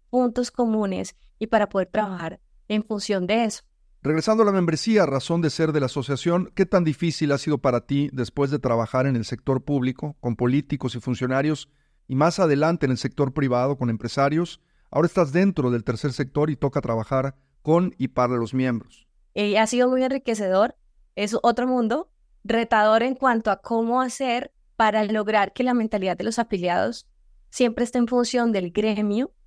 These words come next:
Speaker 1: y que se salgan un poquito de su rol de gerentes de una marca y se vean más como representantes de un sector y de una industria en general. Eso es a veces retador por las necesidades particulares que tienen cada uno de los afiliados.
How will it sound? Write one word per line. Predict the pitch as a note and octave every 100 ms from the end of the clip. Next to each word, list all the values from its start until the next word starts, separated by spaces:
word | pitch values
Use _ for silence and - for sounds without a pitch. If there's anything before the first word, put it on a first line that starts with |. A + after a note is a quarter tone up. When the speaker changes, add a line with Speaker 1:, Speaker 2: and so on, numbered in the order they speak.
| _ -
Speaker 1:
y | A3
que | - G#3 -
se | - - G3
salgan | G#3 G3 G3+
un | A3
poquito | A3 A3 - A3
de | A3
su | - G3
rol | G3 F#3
de | F3+
gerentes | G#3 F#3 F3 G3
de | G3
una | G3 F3+ F#3+
marca | G#3 - _ _ _ _ _
y | - A3
se | A3+
vean | G3 F3+ F#3+
más | G3+ F#3+
como | - A3 G#3+ A3
representantes | A3 G#3+ F#3+ G3 F#3+ F3+ F3 F3+ G#3 _ _ _ -
de | F#3+
un | F3
sector | - G3 - A3 G#3+
y | G#3
de | F#3
una | F3
industria | F3+ G3 G3+ - F#3+
en |
general. | F#3+ F#3+ F3 E3 - _ -
Eso | A3+ B3
es | B3
a |
veces | A#3 A3+ B3
retador | B3 G3+ F3 F#3+ A#3 _ _ _ -
por | G#3+
las | G3+
necesidades | G#3 G#3 G3+ F#3+ E3
particulares | - G3+ F3+ D#3 -
que | -
tienen | F3+ F3
cada | - E3+ F3
uno | F3+ F3+
de |
los | F3+ E3+
afiliados. | C#3+ A2+ - -